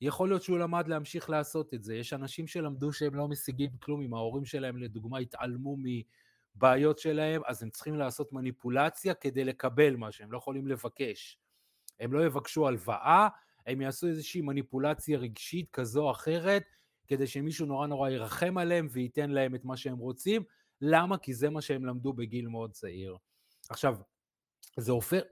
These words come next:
זה, זה הסיבה הראשונה, כמו שאמרתי, היא באמת להפוך את זה למשהו שהוא נורמלי, פשוט לא להתבייש בזה. זה בדיוק כמו כל התנהגות אחרת.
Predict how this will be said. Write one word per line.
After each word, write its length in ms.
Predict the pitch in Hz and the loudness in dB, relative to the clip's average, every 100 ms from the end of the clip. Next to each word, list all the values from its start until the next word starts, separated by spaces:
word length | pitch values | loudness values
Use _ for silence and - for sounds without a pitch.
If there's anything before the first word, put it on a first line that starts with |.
| _ | _
זה, 220 | 107 98 - | -6 -4 -4
זה 140 | 113 | -6
הסיבה 340 | 117 135 127 | -4 2 6
הראשונה, 440 | 175 160 - 139 151 | 6 6 2 0 0
כמו 200 | 147 147 | 0 -4
שאמרתי, 640 | - 123 143 170 165 165 147 - _ _ - | -2 0 2 0 0 -4 -4 -12 _ _ -4
היא 120 | 143 | 2
באמת 380 | 139 139 190 190 | 4 4 2 4
להפוך 480 | 139 - 156 147 | 2 4 2 4
את 120 | 170 139 | 0 0
זה 240 | 160 165 - _ _ _ _ | 0 0 -2 _ _ _ _
למשהו 500 | 120 131 147 143 160 | -4 0 0 0 -4
שהוא 400 | - 139 131 127 - | -4 -2 -2 -2 -8
נורמלי, 640 | 120 127 123 139 160 165 | -2 0 0 2 2 2
פשוט 500 | 156 - - 160 156 | -2 -4 -4 -4 -2
לא 180 | 131 127 | 2 2
להתבייש 720 | 156 - 113 143 151 170 160 | 2 -2 -2 2 2 2 -2
בזה. 360 | 110 113 95 101 - _ _ | -6 -6 -6 -10 -12 _ _
זה 160 | 113 | -4
בדיוק 420 | 117 127 127 165 - | -2 -2 0 0 0
כמו 220 | 160 156 | -4 2
כל 240 | 165 165 | 4 6
התנהגות 580 | 156 147 139 123 127 123 | 4 0 -4 -4 -8 -8
אחרת. 460 | 123 131 123 95 | -8 -6 -6 -6